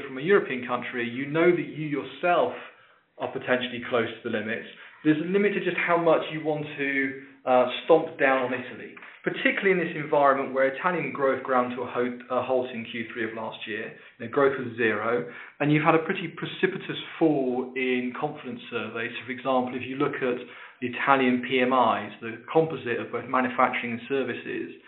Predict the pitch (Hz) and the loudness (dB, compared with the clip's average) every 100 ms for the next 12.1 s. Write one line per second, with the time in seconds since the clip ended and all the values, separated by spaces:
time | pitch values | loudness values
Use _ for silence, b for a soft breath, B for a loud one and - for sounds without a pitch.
0 | B B - 143 147 147 147 147 156 165 | B B 6 6 6 2 2 6 6 6
1 | 147 143 131 120 - 139 - - 143 147 | 4 4 4 2 -2 -8 -8 0 4 4
2 | 131 117 113 113 - 123 123 123 B B | 2 -2 0 -2 -4 -2 0 -2 B B
3 | 127 123 123 120 - 139 135 127 123 123 | -12 -2 0 0 4 6 6 4 2 -2
4 | 117 - 135 - 127 123 120 120 135 131 | -6 -4 -6 -4 -2 -2 -2 2 2 2
5 | 117 120 151 - 117 104 - - B B | -2 0 -2 -2 -4 -4 -6 -8 B B
6 | 147 - 135 123 - 151 139 127 123 120 | -8 -4 -4 -4 2 6 6 4 0 -2
7 | 117 - 117 - 110 107 110 - B B | -2 -6 -10 -8 -6 -4 -4 -10 B B
8 | - 123 123 123 123 120 120 117 127 143 | 2 6 6 4 2 4 4 2 0 -2
9 | 135 123 120 123 120 120 - - 120 - | 0 0 -2 -6 0 0 0 -8 -10 -14
10 | _ - 123 120 117 117 107 - 120 123 | _ -2 2 2 0 -4 -4 -6 -6 -6
11 | 117 107 107 - - B B B B - | -2 -2 -4 -10 -16 B B B B 6